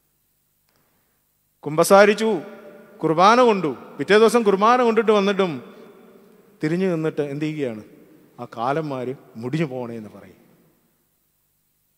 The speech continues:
നിന്റെ മനസ്സിലിരിപ്പ്. നീ പ്രാർത്ഥിക്കാൻ പോകുന്നുണ്ട്, നീ ആരാധനയിൽ സംബന്ധിക്കുന്നുണ്ട്,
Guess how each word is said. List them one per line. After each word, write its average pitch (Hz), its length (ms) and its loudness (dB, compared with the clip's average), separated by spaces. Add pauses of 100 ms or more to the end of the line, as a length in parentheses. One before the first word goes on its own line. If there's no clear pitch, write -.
(920)
നിന്റെ 117 160 -10
മനസ്സിലിരിപ്പ്. 110 840 -10 (920)
നീ 147 80 2
പ്രാർത്ഥിക്കാൻ 196 760 4
പോകുന്നുണ്ട്, 190 500 -2 (460)
നീ 170 100 4
ആരാധനയിൽ 220 640 8
സംബന്ധിക്കുന്നുണ്ട്, 214 800 2